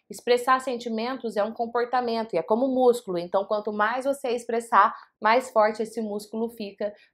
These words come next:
mais saudável fica as suas relações, mais elevada fica a sua autoestima,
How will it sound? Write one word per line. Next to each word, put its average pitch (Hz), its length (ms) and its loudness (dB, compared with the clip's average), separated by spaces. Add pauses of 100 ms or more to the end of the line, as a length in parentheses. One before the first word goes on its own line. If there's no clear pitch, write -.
mais 196 300 -2
saudável 220 760 4
fica 208 260 -6
as 196 60 -4
suas 196 180 -6
relações, 190 680 -4
mais 151 240 -8
elevada 226 840 4
fica 226 300 -6
a 220 40 -8
sua 220 200 -4
autoestima, 226 520 -6